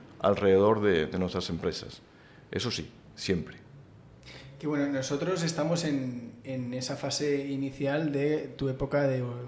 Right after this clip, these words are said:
Speaker 2: eh, frutas y hortalizas. Eh, New Studio es un proyecto muy pequeño, es una startup, ¿no? En esa época
Speaker 1: Mm.
Speaker 2: tenía otro nombre, ahora todo el mundo habla de startups. Eh, entonces nos ha-, nos gusta mucho hacer zoom en esa parte, decir, "Oye, eh, a ver si se nos pega algo".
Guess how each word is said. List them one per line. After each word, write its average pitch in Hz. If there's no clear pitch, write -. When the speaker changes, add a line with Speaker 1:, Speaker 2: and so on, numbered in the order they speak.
Speaker 2:
eh, 120
frutas 135
y 131
hortalizas. 120
Eh, 123
New 127
Studio 135
es 127
un 139
proyecto 135
muy 135
pequeño, 113
es 110
una 127
startup, -
¿no? 139
En 139
esa 131
época 139
Speaker 1:
Mm. 135
Speaker 2:
tenía 139
otro 131
nombre, 160
ahora 139
todo 143
el 143
mundo 147
habla 139
de 131
startups. 131
Eh, 120
entonces 143
nos 151
ha-, 147
nos 147
gusta 147
mucho 175
hacer 170
zoom 180
en 156
esa 147
parte, 165
decir, 139
"Oye, 151
eh, 131
a 127
ver 131
si 143
se 147
nos 139
pega 123
algo". 123